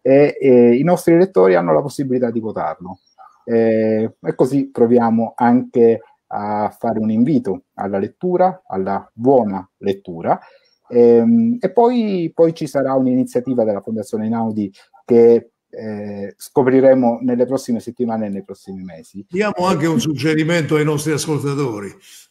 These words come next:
Speaker 2: Riprendiamo in mano, a proposito di Fondazione Einaudi, le prediche inutili di Luigi Einaudi.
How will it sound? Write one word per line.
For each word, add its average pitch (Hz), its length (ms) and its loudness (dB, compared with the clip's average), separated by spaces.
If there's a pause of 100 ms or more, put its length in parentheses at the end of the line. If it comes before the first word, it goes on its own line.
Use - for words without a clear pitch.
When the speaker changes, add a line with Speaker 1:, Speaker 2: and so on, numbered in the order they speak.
(160)
Speaker 2:
Riprendiamo 165 640 -2
in 151 100 -2
mano, 139 320 -4
a 131 80 -6
proposito 139 460 -4
di 127 60 -4
Fondazione 135 500 -6
Einaudi, 131 420 -6
le 127 120 -8
prediche 135 480 -6
inutili 127 460 -6
di 123 80 -6
Luigi 120 340 -6
Einaudi. 110 580 -8